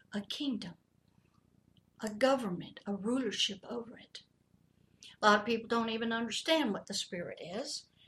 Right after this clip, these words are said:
They call it all sorts of different names. They don't even know what dreams are, what's going on with dreams. I hope to be able to address some of those.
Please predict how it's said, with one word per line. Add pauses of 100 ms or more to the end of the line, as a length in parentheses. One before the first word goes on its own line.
(180)
They
call
it
all
sorts
of
different
names. (1400)
They
don't
even
know
what
dreams
are,
what's
going
on
with
dreams.
I
hope
to
be
able
to
address
some
of
those.